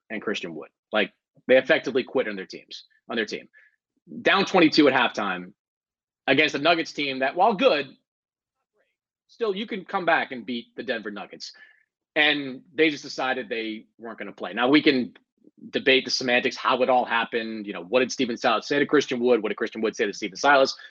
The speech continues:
What happened in the locker room between John Lucas and Kevin Porter Junior? I,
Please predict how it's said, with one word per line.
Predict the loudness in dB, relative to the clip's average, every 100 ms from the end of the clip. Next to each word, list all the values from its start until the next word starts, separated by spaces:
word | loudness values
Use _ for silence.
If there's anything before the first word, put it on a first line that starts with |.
| _
What | 0 2
happened | 2 0 -4
in | -4
the | 2
locker | 2 2 0
room | -2
between | -4 -8 -8
John | -6 -4
Lucas | -4 -4 -4 -4 -4 -6
and | -6 -6 -6 -12 -20 _
Kevin | -2 -2
Porter | -4 -4
Junior? | 2 4 2
I, | 2